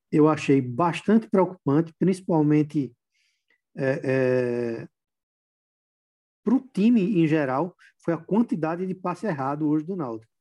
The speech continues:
Uma coisa que normalmente não, não ocorre, né? Por exemplo, Eric errou onze passes durante o jogo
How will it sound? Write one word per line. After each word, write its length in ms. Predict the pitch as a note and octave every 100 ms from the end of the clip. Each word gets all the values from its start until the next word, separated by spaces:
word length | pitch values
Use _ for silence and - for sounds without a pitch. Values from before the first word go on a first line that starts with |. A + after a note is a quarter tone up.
| _ _ _ _ _ -
Uma 200 | D3 D3+
coisa 280 | D#3 D#3 E3
que 100 | E3
normalmente 760 | E3+ F#3 F#3 F3 D3+ E3 E3
não, 340 | E3 E3+ F#3 F#3+
não 460 | D3+ D3+ D#3 D#3 D#3+
ocorre, 600 | F3+ F3+ - C3+ C#3 G3 - _ _ _ _
né? 100 | C3+
Por 200 | C3+ D#3
exemplo, 320 | D3 C3+ - _
Eric 460 | F#3 F3 C#3+ - G#3+
errou 300 | D#3 D3+ -
onze 360 | F#3+ G#3+ A3+ F#3+
passes 420 | F3+ C#3 C#3 - -
durante 340 | C#3+ C3+ B2+
o 20 |
jogo 340 | A#2 B2 C#3